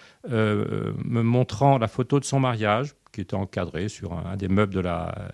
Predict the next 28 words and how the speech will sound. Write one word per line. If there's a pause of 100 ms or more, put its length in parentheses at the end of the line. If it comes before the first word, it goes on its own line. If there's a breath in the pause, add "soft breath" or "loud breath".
de,
de,
dans
la
maison.
Elle
me
dit, «
C'est
là
que
je
viens, (560 soft breath)
quand
j'ai
quelques
doutes,
quand
j'ai
quelques
difficultés
avec
mon
mari
et,
et
mes
enfants.